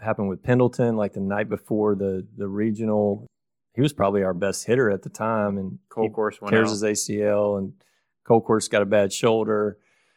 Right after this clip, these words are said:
Speaker 1: But at the same time, we thought we were just gonna shut everybody out. Like, who cares? So we go out and play Texas Southern. I'm pitching in the eighth inning, give up a home run. We lose that game. We come all the way back through the loser's bracket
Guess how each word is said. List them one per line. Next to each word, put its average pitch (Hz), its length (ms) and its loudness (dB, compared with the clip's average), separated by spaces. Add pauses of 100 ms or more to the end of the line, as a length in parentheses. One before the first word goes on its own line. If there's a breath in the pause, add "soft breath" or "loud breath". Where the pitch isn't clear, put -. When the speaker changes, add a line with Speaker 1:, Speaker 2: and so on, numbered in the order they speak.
(280)
Speaker 1:
But 127 160 6
at 120 40 2
the - 60 -6
same 123 180 4
time, 147 240 2
we 131 120 0
thought 113 260 2
we 120 100 2
were 151 60 2
just 131 140 -6
gonna 101 100 -2
shut 98 220 -2
everybody 92 360 -6
out. 98 260 -6 (580)
Like, 104 200 -8 (360)
who - 60 -20
cares? 101 440 -8 (600)
So - 140 0
we 107 120 4
go 113 140 8
out 110 80 6
and 104 100 -4
play 104 200 4
Texas 101 400 0
Southern. 104 520 0 (480)
I'm 104 120 2
pitching 110 280 0
in 101 80 2
the 104 140 -2
eighth 104 220 0
inning, 104 420 0 (200)
give 113 180 2
up 101 100 -4
a 95 60 -8
home 107 280 -2
run. 98 460 -4 (380)
We 104 120 -4
lose 101 240 0
that 101 240 4
game. 95 400 -4
We 165 120 -2
come 110 200 2
all 107 140 6
the 127 80 4
way 131 140 8
back 113 240 4
through 113 140 -2
the 104 80 -2
loser's 101 360 -4
bracket 101 580 -6